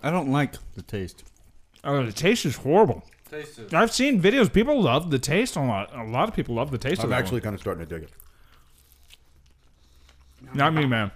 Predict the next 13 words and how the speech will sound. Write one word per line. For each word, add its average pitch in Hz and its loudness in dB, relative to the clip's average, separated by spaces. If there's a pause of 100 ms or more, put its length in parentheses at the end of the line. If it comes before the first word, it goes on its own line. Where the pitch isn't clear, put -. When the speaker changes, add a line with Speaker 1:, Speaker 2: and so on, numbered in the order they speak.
Speaker 3:
The 110 -6
more, 110 -2
it's 104 -6
like 147 0
The 135 0
Shining 117 0
for 104 -8
me. 87 -8 (2250)
The 98 -8
more 98 -2
I 95 -4
see 101 -6
it. 92 -6